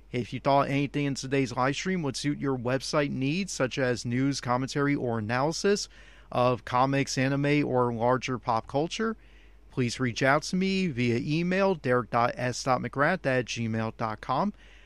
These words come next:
I can adapt remarks from today's live stream into an article for your site. I'm in the process of revising last week's remarks about Mashle for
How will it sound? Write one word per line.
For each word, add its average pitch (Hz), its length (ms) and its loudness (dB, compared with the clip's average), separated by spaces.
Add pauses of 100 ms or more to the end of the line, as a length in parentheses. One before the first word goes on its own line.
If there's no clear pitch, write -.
(140)
I 120 140 0
can 127 220 -2
adapt 127 340 0
remarks 131 400 0
from 131 220 -2
today's 131 400 -2
live 123 220 2
stream 151 280 -2
into 135 300 -2
an 117 100 -2
article 123 440 -2
for 127 200 -4
your 117 160 -4
site. 165 440 0 (520)
I'm 123 240 0
in 127 200 0
the 113 80 -4
process 139 580 0
of 131 320 0
revising 123 760 0
last 123 320 0
week's 139 240 -2
remarks 139 420 0
about 123 300 2
Mashle 135 640 0
for 127 440 0